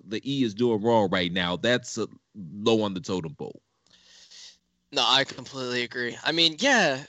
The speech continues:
Speaker 2: uh, for, for everyone who actually pays attention to wrestling, no shit, we all know what it's actually called. We know, we already watched fucking Mania. God fucking damn it.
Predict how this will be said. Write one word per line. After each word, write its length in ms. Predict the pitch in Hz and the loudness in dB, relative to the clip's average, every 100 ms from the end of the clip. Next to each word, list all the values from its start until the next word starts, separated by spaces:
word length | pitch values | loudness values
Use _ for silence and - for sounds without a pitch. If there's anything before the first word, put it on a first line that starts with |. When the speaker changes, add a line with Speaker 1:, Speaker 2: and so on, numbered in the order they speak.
| - | -12
Speaker 2:
uh, 140 | - - | -12 -10
for, 300 | - 185 170 | -4 -2 -2
for 140 | 180 | -2
everyone 320 | 185 320 302 220 | 0 2 2 4
who 80 | |
actually 300 | 214 208 196 | 4 2 0
pays 260 | - 240 202 | 2 2 2
attention 300 | - 381 262 | -2 -4 0
to 60 | 170 | 0
wrestling, 360 | 147 151 147 - - - - | 0 -2 -8 -12 -20 -20 -8
no 240 | 196 220 | -2 -2
shit, 500 | 214 - - - 226 | 0 -2 -2 -2 -2
we 140 | 156 190 | 0 0
all 160 | 202 | 0
know 180 | 208 214 | 0 0
what 160 | 208 196 | 0 0
it's 200 | 180 185 | 0 0
actually 440 | 170 - 180 160 | -4 -4 -6 -6
called. 340 | - 160 143 135 | -4 -2 -2 -4
We 120 | 165 | -8
know, 180 | 190 190 | -4 -2
we 100 | 180 | -2
already 160 | 185 | -2
watched 280 | 185 190 - | -2 -6 -6
fucking 320 | 185 170 160 | -8 -4 -4
Mania. 360 | 160 156 131 120 | -2 -2 -2 -6
God 220 | - 175 - | -4 -4 -4
fucking 340 | 190 185 151 | -10 -12 -8
damn 220 | 175 175 | -6 -4
it. 120 | 127 | -8